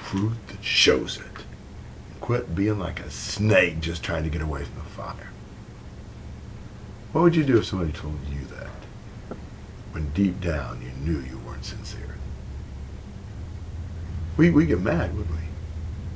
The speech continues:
Maybe all. You can't talk to me like that. I think, I think, you know, all that is just interesting to see and think about. Now, I don't think John's trying to be a big shot. I don't think John's trying to be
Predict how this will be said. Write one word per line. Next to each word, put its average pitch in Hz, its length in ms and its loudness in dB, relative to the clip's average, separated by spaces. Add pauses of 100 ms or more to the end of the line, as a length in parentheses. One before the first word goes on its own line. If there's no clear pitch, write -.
(760)
Maybe 151 220 6
all. 67 400 0 (460)
You - 60 0
can't - 160 6
talk 127 200 2
to 117 80 2
me 170 140 2
like 120 260 -4
that. - 1700 -6
I 262 40 6
think, 320 320 2
I - 80 6
think, - 220 -2 (200)
you 143 100 4
know, 139 280 6 (200)
all 262 180 10
that - 220 10
is 117 120 6
just 131 260 6
interesting 139 560 8
to 80 80 -2
see 117 400 2
and 87 160 0
think 101 220 2
about. - 220 -8 (580)
Now, - 180 10 (100)
I 202 160 8
don't 240 260 2
think 131 340 6 (380)
John's 117 300 8
trying 104 220 4
to 101 60 6
be 85 160 6
a - 20 4
big 113 260 2
shot. - 300 -2
I - 60 2
don't 247 180 0
think - 220 -2
John's 139 280 4
trying 131 280 2
to 131 40 4
be 151 200 2